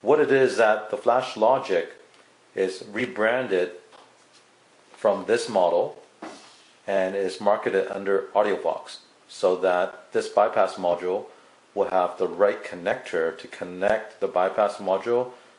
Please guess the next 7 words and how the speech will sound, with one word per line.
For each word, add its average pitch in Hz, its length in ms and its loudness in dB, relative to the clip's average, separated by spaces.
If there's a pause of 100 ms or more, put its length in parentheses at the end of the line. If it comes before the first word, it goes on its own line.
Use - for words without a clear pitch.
(160)
to 98 260 -6
any 104 220 -2
of 95 180 0
the 95 120 -6
AudioVox 92 760 0
alarm 92 360 -2
systems. - 600 -14